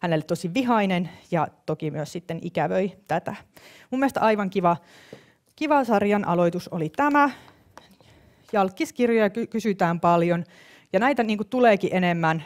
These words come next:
että harmi, että esimerkiksi joku jääkiekko, niin siitä sitten vähemmän tämmösiä lasten romaaneja tulee. Ah, tosiaan piti siis sanoa, että, että lopussa om-, opetetaan jalkkistemppu ja kerrotaan muun muassa jalkapallojoukkueen pelaajien rooleista. Ai että, kun mulla menee hienosti.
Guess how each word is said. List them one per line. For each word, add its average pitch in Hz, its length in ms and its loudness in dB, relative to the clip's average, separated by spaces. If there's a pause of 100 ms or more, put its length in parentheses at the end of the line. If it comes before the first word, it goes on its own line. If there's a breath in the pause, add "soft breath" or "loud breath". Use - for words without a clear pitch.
että 175 340 0
harmi, 208 320 0
että 165 180 -2
esimerkiksi 170 500 -6
joku 170 100 -4
jääkiekko, 165 600 2
niin 160 120 -6
siitä 165 260 -4
sitten 151 300 -10
vähemmän 151 400 -6 (160)
tämmösiä 147 400 -6
lasten 156 360 -6 (100)
romaaneja 156 480 -4
tulee. 190 320 -4 (220)
Ah, 202 240 4 (120)
tosiaan 185 260 -2
piti 175 160 -6
siis 185 160 -4
sanoa, 185 300 2
että, 175 240 -4 (220 loud breath)
että - 140 -4
lopussa 175 340 -2
om-, 160 220 -8
opetetaan 165 460 -4
jalkkistemppu 208 880 -2 (440 loud breath)
ja 170 140 4 (160)
kerrotaan 156 560 0
muun 151 160 -6
muassa 151 380 -6 (340 soft breath)
jalkapallojoukkueen 151 800 -4
pelaajien 156 460 -2
rooleista. 175 500 -6 (240)
Ai 320 200 2
että, 359 260 0
kun 175 80 -2
mulla 180 220 2
menee 180 200 0
hienosti. 196 440 2